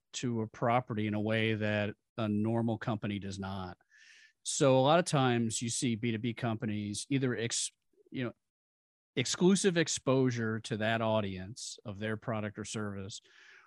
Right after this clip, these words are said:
or if they're entertaining, you know, so hospitality is often a key part of sponsorship. They're providing this one-of-a-kind access to their potential customers.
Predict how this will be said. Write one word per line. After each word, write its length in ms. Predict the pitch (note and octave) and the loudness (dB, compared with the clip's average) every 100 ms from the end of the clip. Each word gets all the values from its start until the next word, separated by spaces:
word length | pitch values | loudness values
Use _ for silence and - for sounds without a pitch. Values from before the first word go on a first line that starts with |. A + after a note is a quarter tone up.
| - | 0
or 580 | E3 F#3+ F#3+ D3+ C#3 - | 6 8 10 8 6 4
if 260 | - C3+ - - _ | 0 -2 -4 -18 _
they're 260 | C#3+ B2+ A#2 C#3+ | 2 2 2 0
entertaining, 800 | C#3 B2 - D3 C#3+ G#2+ D3+ - _ _ - | 0 0 0 2 2 2 -2 -6 _ _ -6
you 100 | B2+ | -4
know, 60 | |
so 220 | B2 C3 A2+ | -2 0 2
hospitality 640 | C3+ C3 - C#3 C3 B2 | 0 0 -2 0 2 2
is 100 | A#2 | 0
often 300 | A2+ A2 A#2 | -2 -2 -4
a 140 | A2 - | -4 -6
key 160 | - A#2 | -6 -6
part 240 | - A#2 | -4 -4
of 120 | G#2+ - | -4 -6
sponsorship. 680 | - A#2+ B2 C3 - G2+ - _ _ - - _ D3+ | -4 -4 -4 -6 -6 -8 -10 _ _ -20 -20 _ 4
They're 120 | F3+ | 6
providing 480 | G#3 F#3 F3 E3 C#3+ | 6 8 8 8 6
this 260 | B2+ - | 4 -2
one-of-a-kind 840 | B2 B2+ D3 C#3 C3 D3+ B2+ A#2+ A2+ | -2 4 4 4 0 0 2 2 2
access 720 | A2+ B2+ - A#2 G#2+ G#2 - - | 0 -2 -2 -2 -2 -4 -6 -6
to 120 | A2+ | -4
their 180 | A2 A2 | -2 -4
potential 400 | G#2+ B2+ A2 G2 | -4 -6 -6 -6
customers. 680 | - D3+ - A2 G#2 - | -4 -4 -2 -4 -4 -8